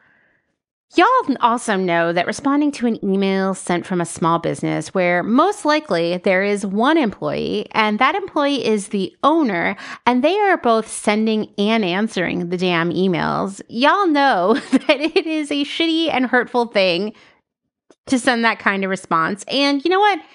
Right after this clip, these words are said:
It's not gonna result in anything good happening, including you feeling better, right? Once again, when I say you, y'all, I'm not saying you specifically. I'm saying all of us, the internet, the users of the internet, these are all things that we need to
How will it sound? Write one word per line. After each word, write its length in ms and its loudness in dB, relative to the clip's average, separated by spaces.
It's 140 -2
not 160 2
gonna 240 2
result 380 0
in 120 -4
anything 500 -4
good 160 2
happening, 560 -4
including 480 0
you 180 2
feeling 320 -2
better, 240 -2
right? 260 0
Once 180 -2
again, 280 0
when 100 -2
I 40 2
say 120 0
you, 540 0
y'all, 360 2
I'm 120 0
not 160 0
saying 320 -2
you 320 -2
specifically. 720 -6
I'm 120 0
saying 380 -2
all 200 2
of 120 -2
us, 480 -4
the 140 0
internet, 720 -4
the 80 -6
users 460 0
of 100 2
the 140 -4
internet, 440 -2
these 160 -4
are 80 0
all 120 2
things 320 -4
that 160 -2
we 120 -4
need 240 -4
to 300 -4